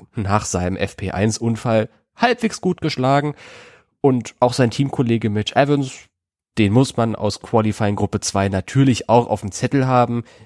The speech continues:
Nach dem Fahrfehler zum Ende des New York Rennens ist die Motivation, glaube ich, auch bei ihm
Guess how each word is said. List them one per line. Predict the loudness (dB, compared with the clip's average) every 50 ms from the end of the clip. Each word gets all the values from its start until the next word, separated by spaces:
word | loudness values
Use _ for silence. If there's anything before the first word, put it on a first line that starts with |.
| -20 _ _ _
Nach | -6 0 2 2 2 0 -2 -8 -14 _ _ _ _ _ _ _ -4
dem | -4 -4
Fahrfehler | -6 -6 -2 0 0 0 0 0 0 0 2 2 2 2 0 -2 -6 _ _ _ _ _ -2
zum | 0 0 2
Ende | 2 4 4 4 4 4
des | 2 2 0 0
New | 0 0
York | 2 2 2 2 2 0
Rennens | 0 0 0 0 -2 -2 -4 -6 -6 -8 _ 0
ist | 0 2 2 2
die | 2
Motivation, | 2 2 2 2 2 2 0 0 -2 -2 -2 -2 -2
glaube | -2 -4 -4 -4 -4
ich, | -6
auch | -6 -6 -6
bei | -6 -6 -4
ihm | -4 -4 -6 -6